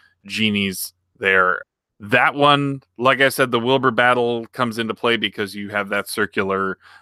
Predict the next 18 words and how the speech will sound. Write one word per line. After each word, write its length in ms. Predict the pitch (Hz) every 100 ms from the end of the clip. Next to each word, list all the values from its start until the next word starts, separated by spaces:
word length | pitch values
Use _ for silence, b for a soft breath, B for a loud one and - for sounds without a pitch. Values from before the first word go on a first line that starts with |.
| b _ _ -
that 200 | 107 -
circular 800 | 120 101 107 95 92 90 87 - _ _ _ -
playing 400 | - 139 135 135
field 300 | - 135 127
that 100 | 127
you're 120 | 123
working 360 | 117 120 120 117
with. 260 | 117 113 _ B B B - 101
That 200 | 139 180
one 200 | 208 180
felt 380 | - 147 160 -
like 420 | 127 127 120 -
the 480 | 117 104 110 107 110 _ _ _ _ _ -
opening 540 | 151 151 147 135 117
boss 440 | 101 113 123 127 -
from 480 | - 113 104 98 - -
Metroid 540 | 120 123 127 117 101 -
Prime. 480 | - 107 92 80